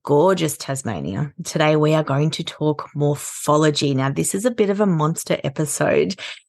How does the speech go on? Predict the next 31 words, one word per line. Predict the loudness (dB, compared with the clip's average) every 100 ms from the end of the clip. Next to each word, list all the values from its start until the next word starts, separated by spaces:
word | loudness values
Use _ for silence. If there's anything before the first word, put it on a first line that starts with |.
| _ _
and | 2
I'm | 4 2
so | 2 0 0
pleased | -2 -2 -2 -2
to | -4
be | 0 0
sharing | 0 2 2 2 0
this | -2
information | -4 -6 -4 -2 -2 -2 -2
with | -4 -4
you. | -2 -2 -4 -10 _ -20 -4
Morphology | 2 2 2 2 2 4 2 2
is | 2 0
all | 2 2 2
about | 0 -2 -4 -6
the | -6
smallest | -4 -2 0 2 4 2 -2 -2
units | 0 0 -4 -10 -4
of | -2 0
meaning | 2 4 4 2 2 0 0
in | 0 0 -2
words. | -2 0 0 -2 -6 -4 -6 -8 -4
And | 0 2 2 4
while, | 4 4 4 4
of | 2 -2 -4
course, | -6 0 2 2 0 2
morphology | 0 2 0 0 2 0
itself | 0 -4 -2 -6
is | -4
not | -4 0
new, | 2 4 4